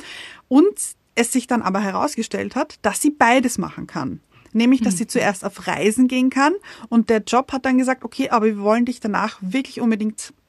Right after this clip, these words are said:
Speaker 1: behalten. Es ist okay, wenn du später anfängst.
Speaker 2: Mhm.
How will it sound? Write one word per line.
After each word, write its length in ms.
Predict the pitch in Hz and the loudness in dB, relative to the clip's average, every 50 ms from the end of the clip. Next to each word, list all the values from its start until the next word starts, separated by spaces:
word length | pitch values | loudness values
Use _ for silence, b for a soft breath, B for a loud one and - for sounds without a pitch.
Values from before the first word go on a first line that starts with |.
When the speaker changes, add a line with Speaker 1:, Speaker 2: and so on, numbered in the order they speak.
| _ | _
Speaker 1:
behalten. 800 | - 202 196 - - 202 247 370 381 - - 208 202 226 277 370 B B B B B B B | -4 -4 -2 0 0 2 2 0 -2 -2 -4 -2 0 0 0 0 B B B B B B B
Es 140 | 202 202 | -4 -2
ist 140 | 240 262 247 | 0 0 0
okay, 280 | 302 302 - 277 269 247 | 0 -2 -2 -2 0 2
wenn 120 | 254 247 | 2 2
du 80 | 240 254 | 2 0
später 400 | - - - 226 185 190 - - | 0 -2 -2 -2 -2 -2 -6 -8
anfängst. 580 | 170 165 - - 92 107 - - - - - - _ _ _ _ _ _ _ _ _ _ _ - | -8 -10 -10 -10 -10 -10 -10 -12 -16 -18 -20 -20 _ _ _ _ _ _ _ _ _ _ _ -10
Speaker 2:
Mhm. 460 | 202 190 165 151 165 170 170 165 160 | -8 -8 -8 -8 -10 -10 -8 -8 -10